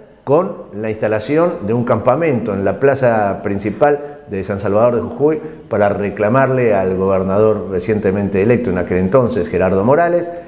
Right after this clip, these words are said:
el mantenimiento de las cooperativas. La metieron presa por esa causa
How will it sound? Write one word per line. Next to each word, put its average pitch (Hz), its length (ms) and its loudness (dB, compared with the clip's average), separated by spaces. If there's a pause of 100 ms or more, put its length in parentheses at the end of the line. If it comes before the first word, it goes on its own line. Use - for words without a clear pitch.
(140)
el 113 180 0
mantenimiento 113 800 2
de 117 80 4
las 117 140 0
cooperativas. 101 760 -2 (1300)
La 220 100 4
metieron 175 340 2
presa 208 380 0
por 143 140 2
esa 139 160 -2
causa 80 460 -4